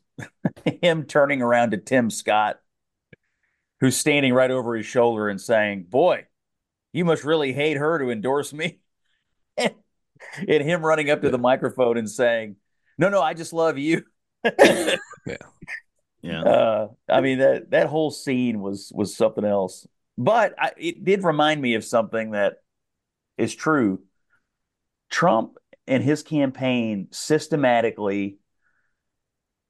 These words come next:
Speaker 1: got people to, you know, she, in her remarks last night, she was like, "I outsmarted all these people and I got them out of the race." No, you didn't get them out of the race.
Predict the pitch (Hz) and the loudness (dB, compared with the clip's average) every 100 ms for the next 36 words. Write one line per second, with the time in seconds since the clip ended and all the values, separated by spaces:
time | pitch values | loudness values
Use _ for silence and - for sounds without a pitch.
0 | 113 120 131 - 151 120 123 110 - - | -2 0 0 -4 -8 -4 0 0 0 0
1 | 160 147 - 196 247 233 170 135 131 135 | 0 0 -2 0 2 4 4 4 2 2
2 | - 113 110 120 107 - 127 107 104 98 | 0 -2 0 -2 -2 -4 -4 0 0 0
3 | 127 175 190 190 165 _ _ _ - 165 | 0 0 -2 -4 -8 _ _ _ 0 0
4 | 190 - - 165 175 185 185 180 175 180 | 0 -6 -12 0 2 4 2 2 2 0
5 | 180 175 180 175 180 175 156 160 143 151 | -2 -4 -4 -2 2 2 2 0 0 -2
6 | 165 185 170 165 160 151 143 151 160 156 | -2 -4 -2 0 0 0 0 -2 -4 -8
7 | 185 175 151 226 240 185 127 120 104 98 | -8 -6 -4 -2 -2 0 0 -2 -2 -2
8 | 95 90 87 90 107 - | -2 -4 -6 -4 -6 -8